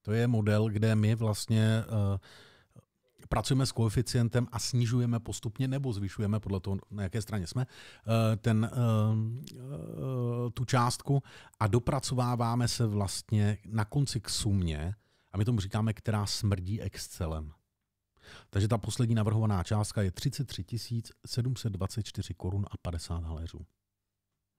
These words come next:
A, eh, takže to z toho vychází, je to jenom za hrozně zjednodušený a, eh, úplně jako tímhle způsobem to bohužel nefunguje. Oni to říkají lidi, kteří školí vyjednávání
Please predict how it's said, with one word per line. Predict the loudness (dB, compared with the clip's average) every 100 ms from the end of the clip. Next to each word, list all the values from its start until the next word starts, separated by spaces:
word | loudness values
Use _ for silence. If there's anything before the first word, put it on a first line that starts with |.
| -20 -20 _ _ _ _ _ _ _ _ _ _ _ -4
A, | 0 -2 -4 _ _ _ -8
eh, | -8 -2
takže | 0 2
to | 2
z |
toho | 2 2
vychází, | 2 2
je | 2
to | 2
jenom | 2
za | 2 2
hrozně | 2 0
zjednodušený | 2 2 4 4 2 0 0 2 2 -2 _ -18 -18 -18 _
a, | -2 0 0 -4
eh, | -14 -18 -20 _ _ _ _ _ _ -20 -16 -14 -14 -16 -20 -10
úplně | 0 2 2 2
jako | -2 0 -2 -4 -14 _ _ -2
tímhle | 2 2
způsobem | 0 0 0
to | 2
bohužel | 0 2 2
nefunguje. | 2 2 4
Oni | 4
to | 2
říkají | 0 0 0
lidi, | 2 0 -2 -6 _ _ _ _ _ _ _ -20 -20 _ -8
kteří | 0 0 2 0 -2 _ _ _ _ _ _ _ _ -16
školí | -2 0 2 2
vyjednávání | 2 2 0 2 0 0 -2 -4